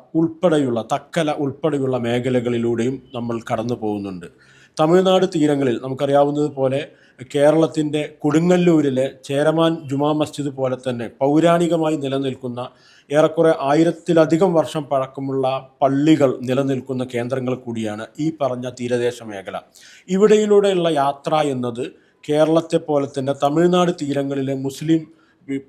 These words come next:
പൈതൃകത്തെക്കുറിച്ചും മുസ്ലിം വൈജ്ഞാനിക കേന്ദ്രങ്ങളെക്കുറിച്ചും മുസ്ലിം പൗരാണികമായ യാത്രകളെക്കുറിച്ചുമുള്ള ഒട്ടേറെ അറിവുകളിലേക്കും കാഴ്ചകളിലേക്കും നമ്മെ നയിക്കും. തേങ്ങാപട്ടണത്തെക്കുറിച്ച് പറയുകയാണെങ്കിൽ മുഹമ്മദ് മീരാൻ എന്ന് പറയുന്ന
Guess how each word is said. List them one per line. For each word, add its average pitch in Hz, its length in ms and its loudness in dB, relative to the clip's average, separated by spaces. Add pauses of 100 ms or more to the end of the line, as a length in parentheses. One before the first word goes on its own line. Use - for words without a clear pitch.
പൈതൃകത്തെക്കുറിച്ചും 139 1120 0 (160)
മുസ്ലിം 160 320 0 (140)
വൈജ്ഞാനിക 156 640 2
കേന്ദ്രങ്ങളെക്കുറിച്ചും 151 1120 -2
മുസ്ലിം 147 280 -6 (100)
പൗരാണികമായ 147 840 -2
യാത്രകളെക്കുറിച്ചുമുള്ള 127 1120 -6 (380)
ഒട്ടേറെ 175 520 2
അറിവുകളിലേക്കും 143 800 2 (160)
കാഴ്ചകളിലേക്കും 131 800 -2
നമ്മെ 127 260 -6
നയിക്കും. 107 440 -8
തേങ്ങാപട്ടണത്തെക്കുറിച്ച് 185 1000 0
പറയുകയാണെങ്കിൽ 139 840 -6
മുഹമ്മദ് 180 420 0
മീരാൻ 160 500 2
എന്ന് 139 180 -6
പറയുന്ന 127 560 -4